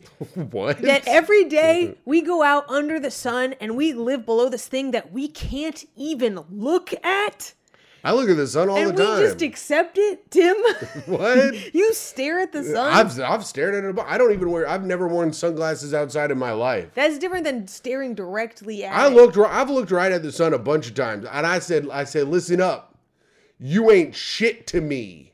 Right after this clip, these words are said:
Speaker 2: No, no, no. Tim, you're supposed to cower beneath it and just
Speaker 1: Mm-mm.
Speaker 2: accept.
Speaker 1: I say, "You're a ball of fire." I go, "Guess what? I'm hotter than that."
Speaker 2: Yeah.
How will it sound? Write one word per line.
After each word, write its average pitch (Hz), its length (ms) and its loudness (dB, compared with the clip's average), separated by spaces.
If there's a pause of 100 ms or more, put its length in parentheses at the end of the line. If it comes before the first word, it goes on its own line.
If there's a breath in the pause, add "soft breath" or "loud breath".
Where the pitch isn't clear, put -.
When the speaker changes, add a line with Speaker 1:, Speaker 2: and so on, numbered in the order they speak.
Speaker 2:
No, 302 280 2
no, 285 200 2
no. 277 160 -2
Tim, 339 240 -4
you're 311 220 0
supposed 339 340 -8
to 247 80 -10
cower 320 520 -8
beneath 311 400 -4
it 247 180 0
and 226 100 -6
just 247 200 -6
Speaker 1:
Mm-mm. 269 100 -2
Speaker 2:
accept. 240 640 -4 (800)
Speaker 1:
I 135 100 -6
say, 156 180 -2
"You're 170 160 4
a 151 40 2
ball 160 280 4
of 147 100 -6
fire." 175 680 -2
I 151 120 -10
go, 135 220 -2
"Guess 131 340 -2
what? 139 360 0 (300 soft breath)
I'm 139 240 -4
hotter 135 560 -2
than 113 260 -6
that." 113 480 -8
Speaker 2:
Yeah. 190 340 -12